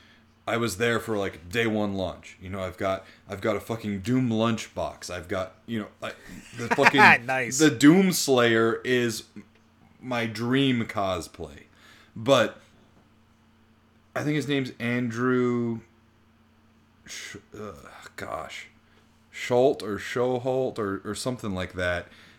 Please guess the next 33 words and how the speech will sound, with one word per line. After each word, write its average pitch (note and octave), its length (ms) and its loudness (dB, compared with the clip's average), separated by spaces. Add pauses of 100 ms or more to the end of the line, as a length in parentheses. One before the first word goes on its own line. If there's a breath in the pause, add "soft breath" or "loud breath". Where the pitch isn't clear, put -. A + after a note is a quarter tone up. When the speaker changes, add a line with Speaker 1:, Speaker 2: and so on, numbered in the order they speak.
Speaker 1:
uh, G2+ 240 -4
who G#2+ 140 -4
did G#2 500 -4 (220)
the, G2 340 -8
um, F2 280 -8
the - 120 -12
Ancient G2+ 300 -10
Gods, G2 680 -4 (580 soft breath)
uh, F#2 160 -8
D F#2 180 -6
L F#2 140 -4
C. F2 440 -10
Like, G#2+ 260 -8 (260)
he G#2+ 140 -6
had F#3+ 180 -2
some C#3 200 -2
big C3 240 0
shoes C#3 380 -2
to A#2+ 80 -4
fill, F#2+ 340 -4
and A2+ 220 -2
you D3+ 100 0
can G3 200 0
just E3+ 260 -4
really B2+ 320 2
feel A2+ 560 0 (460 loud breath)
the G#2+ 80 -8
s-, - 200 -6
the G#2+ 220 -8
stark A#2+ 420 -2
difference G2+ 520 -4
between, F2+ 720 -8 (520 loud breath)
um, F2+ 560 -4